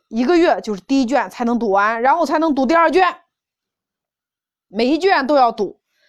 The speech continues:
把这十几卷读完的话，将近一年的时间。如果你能够按时读，你一定可以成功。”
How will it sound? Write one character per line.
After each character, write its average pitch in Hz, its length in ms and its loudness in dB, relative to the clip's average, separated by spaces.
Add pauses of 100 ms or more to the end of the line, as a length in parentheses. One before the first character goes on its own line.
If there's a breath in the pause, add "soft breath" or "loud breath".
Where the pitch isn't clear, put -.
(280)
把 330 160 2
这 320 160 2
十 - 320 -2
几 330 160 0
卷 320 260 0
读 262 140 0
完 240 180 2
的 302 80 0
话， 294 160 0
将 269 260 0
近 269 160 0
一 370 160 -2
年 214 220 0
的 208 80 -6
时 202 140 -10
间。 220 160 0
如 339 200 2
果 403 200 2
你 339 160 2
能 254 260 2
够 330 120 0
按 330 280 0
时 311 160 -4
读， 254 180 0
你 269 200 2
一 339 40 2 (160)
定 466 220 4
可 330 100 0
以 320 60 2
成 269 220 0
功。” 277 360 2